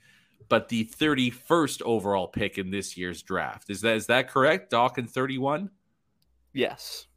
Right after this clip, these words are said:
Speaker 2: Then that would be from the, the Panthers and the Sherratt deal. That's the
Speaker 1: Right.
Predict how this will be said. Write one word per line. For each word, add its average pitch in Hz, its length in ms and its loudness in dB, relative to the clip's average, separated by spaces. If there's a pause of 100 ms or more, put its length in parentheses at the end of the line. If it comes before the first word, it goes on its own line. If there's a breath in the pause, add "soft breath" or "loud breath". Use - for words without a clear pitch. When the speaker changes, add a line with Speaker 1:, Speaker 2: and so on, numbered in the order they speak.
Speaker 2:
Then 135 160 6
that 127 120 8
would 120 120 4
be 117 100 2
from 117 160 -4
the, 101 320 4
the - 80 -10
Panthers 95 640 -2
and 98 100 -8
the 90 60 -4
Sherratt 92 440 -2
deal. 64 320 -8 (300)
That's - 300 -4
the - 80 -4
Speaker 1:
Right. 98 460 2